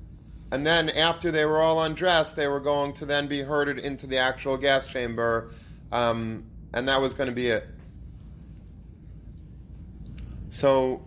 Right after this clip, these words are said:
as we were being herded into that outer room in the gas chamber, before the actual chamber, but in the anteroom, so a guy next to me says, "Nu Yeshuas Hashem, what's gonna be? Where did all of your bitachon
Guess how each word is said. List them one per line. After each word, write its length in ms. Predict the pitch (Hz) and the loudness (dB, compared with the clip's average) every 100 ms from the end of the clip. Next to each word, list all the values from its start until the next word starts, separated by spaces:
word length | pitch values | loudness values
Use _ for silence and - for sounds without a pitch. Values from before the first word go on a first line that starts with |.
| - 127 | -4 4
as 260 | 165 170 | 4 4
we 100 | 185 | 2
were 100 | 170 | 0
being 280 | 151 151 143 | 0 -2 -2
herded 320 | 147 156 143 | 2 2 2
into 220 | 143 135 | -2 -2
that 260 | 131 131 - | 2 2 4
outer 300 | 139 143 143 | 4 4 2
room 360 | 131 143 139 123 | 0 0 0 -2
in 80 | |
the 60 | 120 | -4
gas 340 | 117 156 156 | 0 0 -2
chamber, 580 | - 131 117 117 117 117 - - - - - - - - - - - - | -4 -4 -2 -2 -2 -4 -14 -20 -20 -18 -16 -16 -18 -20 -20 -18 -12 -10
before 380 | 113 165 170 | -4 4 6
the 100 | 156 | 8
actual 420 | 135 135 - 139 131 | 6 4 0 -2 0
chamber, 380 | 180 170 143 | 0 0 0
but 180 | 117 127 | -2 -2
in 100 | 127 | -2
the 140 | 131 127 | -2 2
anteroom, 760 | 160 165 156 127 117 113 110 - - - - - - - - - | 2 2 -2 -2 -2 -4 -8 -14 -18 -18 -20 -20 -20 -18 -18 -14
so 640 | - 135 131 123 123 - - - - | 2 4 6 4 0 -4 -12 -16 -8
a 60 | 120 | -2
guy 400 | 147 156 160 147 | 4 4 4 2
next 360 | 147 165 - | 2 0 0
to 100 | 143 | -4
me 140 | 135 131 | -4 -4
says, 480 | - 135 135 127 | 2 4 4 2
"Nu 160 | 127 160 | -2 -2
Yeshuas 460 | 160 160 175 156 156 | 0 -2 0 0 0
Hashem, 560 | 147 160 143 143 135 - - - - - - | -2 0 0 0 -6 -12 -18 -18 -18 -14 -2
what's 200 | 147 - | -2 0
gonna 200 | 160 147 | -2 0
be? 340 | 165 143 117 - - - - - - - - - - - - - | 2 2 0 -12 -18 -18 -18 -16 -16 -16 -16 -16 -18 -16 -16 -8
Where 240 | 120 170 226 | 2 8 8
did 140 | 240 | 10
all 220 | 226 226 | 8 8
of 80 | 208 | 6
your 140 | 196 175 | 2 2
bitachon 800 | 170 170 175 175 170 151 143 | -2 0 -2 0 -2 -2 -4